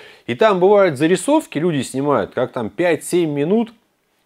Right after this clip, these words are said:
корм насыпают, допустим, животным. Животные подходят, едят, вообще ничего не комментируют. Тут просто пять-семь минут идет обычная жизнедеятельность человека, и люди смотрят, и люди получают от этого бешеное удовольствие, потому что они отдыхают.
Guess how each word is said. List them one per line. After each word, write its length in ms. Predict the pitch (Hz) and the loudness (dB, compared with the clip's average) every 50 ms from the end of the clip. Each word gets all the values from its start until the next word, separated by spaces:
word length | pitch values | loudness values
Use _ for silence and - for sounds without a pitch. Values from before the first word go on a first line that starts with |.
| _ _ - | _ _ -2
корм 340 | - 208 220 202 180 165 160 | 2 4 4 4 4 2 -2
насыпают, 640 | 147 - - 160 139 - 156 156 147 139 120 107 | -6 -4 -4 -4 -2 2 4 4 4 4 4 2
допустим, 480 | 113 107 - 127 123 107 - 113 107 101 | 0 -2 -2 -2 -6 -6 -6 -6 -6 -2
животным. 600 | 101 127 127 127 131 131 120 - - 98 90 90 | 0 0 2 4 4 4 4 2 0 -4 -6 -4
Животные 400 | 92 113 151 180 175 - 139 113 | -2 0 2 2 0 0 -4 -10
подходят, 520 | 101 - 113 117 - - 180 185 170 - | -6 -6 -6 -6 -6 -2 -2 -2 -2 -2
едят, 220 | 139 151 165 147 - - | -2 -4 -4 -6 -6 -8
вообще 540 | 98 107 120 127 - - - - 202 196 | -6 -4 -4 -4 -4 -6 -4 -2 0 0
ничего 320 | 165 147 127 - - 120 110 | 0 -2 -4 -4 -4 -4 -6
не 60 | 101 | -6
комментируют. 600 | - 110 104 110 110 104 - - 127 104 95 92 | -6 -6 -4 -4 -4 -6 -6 -6 -8 -6 -6 -8
Тут 80 | 98 - | -6 -2
просто 320 | 156 180 165 - - 202 | 0 0 0 0 -2 -4
пять-семь 540 | - - 185 190 170 139 - - 190 190 165 | -2 0 0 0 0 0 0 2 2 2 2
минут 260 | 147 196 247 - - | 0 -4 -6 -6 -4
идет 180 | 123 185 202 - | -4 -6 -4 -2
обычная 720 | - 117 110 107 110 117 143 240 233 - - - 139 123 107 | -2 -2 -2 -2 -2 0 2 2 2 2 -2 -6 -6 -6 -4
жизнедеятельность 800 | 110 123 123 131 135 127 123 143 185 180 - 147 127 113 - | -6 -8 -8 -8 -8 -6 -4 -4 -4 -4 -4 -6 -10 -10 -8
человека, 580 | - 123 117 123 139 170 220 254 247 - 196 - - - - - - - - _ _ - | -4 -2 -2 0 0 0 0 0 -2 -6 -10 -12 -12 -18 -20 -20 -20 -20 -20 _ _ -8
и 120 | 127 135 | -6 -4
люди 320 | 135 147 190 202 170 147 139 | -2 0 0 0 0 0 -2
смотрят, 640 | - - 131 139 170 220 240 226 156 110 - - | -4 -4 -2 0 2 2 2 0 -2 -6 -6 -6
и 40 | 110 | -4
люди 180 | 120 208 190 160 | -2 -2 -2 -4
получают 360 | - - 117 107 - 135 127 | -4 -6 -8 -8 -8 -6 -6
от 80 | 123 | -4
этого 260 | 135 127 - 113 98 98 | -4 -4 -4 -6 -6 -8
бешеное 640 | 98 98 98 104 156 190 156 - - 127 107 98 98 | -10 -10 -2 2 2 4 4 2 -2 -6 -4 -4 -2
удовольствие, 560 | 92 95 107 113 131 156 185 165 - - 87 | 0 2 2 4 4 4 4 2 0 -4 -8
потому 220 | - - 101 120 | -6 -6 -6 -6
что 160 | 120 - - 98 | -8 -8 -8 -6
они 140 | 107 131 151 | -4 -2 -2
отдыхают. 640 | 147 123 117 117 123 - - 147 127 110 85 - | -2 -2 -2 -2 -4 -4 -2 -2 0 0 -2 -6